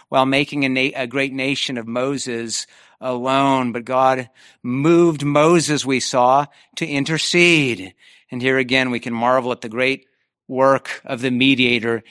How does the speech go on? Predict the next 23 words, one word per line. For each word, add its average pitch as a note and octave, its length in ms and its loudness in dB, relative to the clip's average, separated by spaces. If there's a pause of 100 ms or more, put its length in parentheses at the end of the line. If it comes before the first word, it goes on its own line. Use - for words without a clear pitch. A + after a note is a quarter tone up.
(180)
interceding C#3+ 1040 2
and A#2+ 220 -4
binding C#3+ 480 2
his C3+ 200 -4
people A#2+ 680 -6 (460)
to C3 200 -4
himself. A#2+ 680 -4 (180)
This F#3 200 0
is A3+ 120 -4
God's E3 400 4
work. G2+ 500 -2 (380)
This F3 180 0
is F3 120 -2
God's E3 640 4 (420)
grace. C#3+ 880 2 (280)
It C3 180 -8
points, D3 460 2
of B2 100 -12
course, C#3+ 380 0
to C#3 160 -8
the, B2 180 -4 (320)
the C#3+ 80 0
marvelous, C3 720 2